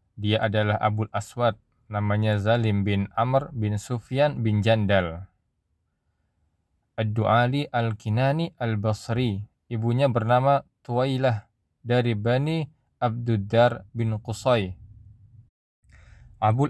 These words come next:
Aswad Ad-Du'ali tinggal di Basrah di masa pemerintahan Umar bin Khattab radhiyallahu anhu dan menjadi qadhi atau hakim di wilayah tersebut di masa Ali bin Abi Thalib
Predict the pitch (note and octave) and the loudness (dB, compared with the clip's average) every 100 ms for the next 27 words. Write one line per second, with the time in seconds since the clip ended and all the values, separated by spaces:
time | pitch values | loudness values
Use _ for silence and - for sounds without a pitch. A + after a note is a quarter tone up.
0 | D3 C3 - C3 - A#2 A2 A#2 C3 C#3+ | -2 -4 0 -2 0 -4 -2 2 2 2
1 | D#3 C#3 A#2+ A2 G#2+ G2+ A2+ A2 A#2+ A#2+ | -2 -2 0 2 0 0 0 0 -2 -2
2 | A2+ C3 A2 A2 A#2 A2+ C3+ B2+ A2 G#2+ | -2 -4 -2 0 0 0 -2 0 -2 0
3 | G#2+ G#2+ G#2+ G#2 G#2 A2+ A2 - A2+ A2 | 0 0 0 -2 -2 -4 -4 -4 -2 2
4 | B2 A#2+ A2+ G#2+ G#2 - - G#2+ - A#2 | 2 0 -4 -4 -4 -6 -6 -6 -4 -6
5 | _ _ _ _ _ _ _ _ _ _ | _ _ _ _ _ _ _ _ _ _
6 | - G#2+ G#2 G#2 G#2+ A#2+ A#2+ A2+ G2+ G2+ | -4 -2 0 0 2 0 2 0 0 -4
7 | - _ _ _ _ _ - A#2 A2+ A2 | -12 _ _ _ _ _ -8 -4 0 0
8 | G#2+ G#2+ - A#2 A#2 D3 E3+ C3 A#2 G#2+ | 0 -4 -2 0 2 2 0 -2 -4 -4
9 | B2 G#2+ C#3 B2+ A2+ A2 G#2+ G#2+ A2 A2 | -4 -6 -4 -2 0 0 2 0 -4 -8
10 | A2+ D3+ - _ A2+ G#2+ A2 A2 B2+ A#2+ | -4 -4 -6 _ -4 0 0 0 2 2
11 | A#2 C3 C3+ A#2 G#2+ G#2 G2+ G2 G2 G#2 | 2 -2 -2 0 0 0 0 0 -2 -4
12 | A2+ A#2 D3 | -2 -2 -2